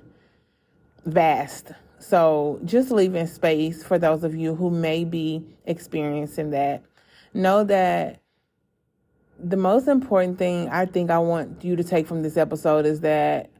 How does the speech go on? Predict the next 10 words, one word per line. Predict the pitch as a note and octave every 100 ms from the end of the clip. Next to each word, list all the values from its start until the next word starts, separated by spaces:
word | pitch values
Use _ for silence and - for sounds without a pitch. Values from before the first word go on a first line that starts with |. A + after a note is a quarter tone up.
| _ -
a | F3+
mother | F3+ F3+ G#3 G#3
figure | G3 E3+ D#3+
can | D#3 E3+
be | D#3+
a | D3
lot | D3+ C#3
of | C#3
different | C#3 C3+ C#3+
people. | D#3+ - - E3